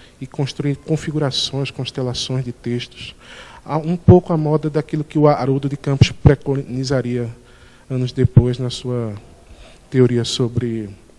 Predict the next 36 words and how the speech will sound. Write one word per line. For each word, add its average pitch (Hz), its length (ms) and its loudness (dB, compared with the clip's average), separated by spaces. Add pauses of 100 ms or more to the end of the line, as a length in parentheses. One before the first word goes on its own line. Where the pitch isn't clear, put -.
(680)
sobre 110 300 -2
a 110 60 -4
arte 104 180 -2
permutacional, 113 840 -6
na, 104 220 -10 (920)
no, 110 200 -6
na 110 160 -6
arte 110 220 -8
do 113 60 -4
horizonte 110 300 -6
do - 80 -12
provável. 107 680 -6 (680)
É, 104 320 -6 (800)
então, 143 380 -2
assim, 120 480 -4 (200)
o - 60 -10
Joaquim 143 360 0
Cardoso, 120 760 -2 (160)
também 120 240 -10
é - 20 -8
um 120 40 -10
poeta 120 320 -8
fabuloso, 117 640 -8
que - 140 -16
foi 113 280 -10
um, 113 240 -10
uma 113 80 -10
inspiração 117 560 -8
pro 117 200 -12 (200)
próprio 117 240 -8
João 113 100 -8
Cabral 110 320 -12
do 104 80 -18
Melo 107 180 -10
Neto. 110 420 -10 (640)
Então, 151 460 -4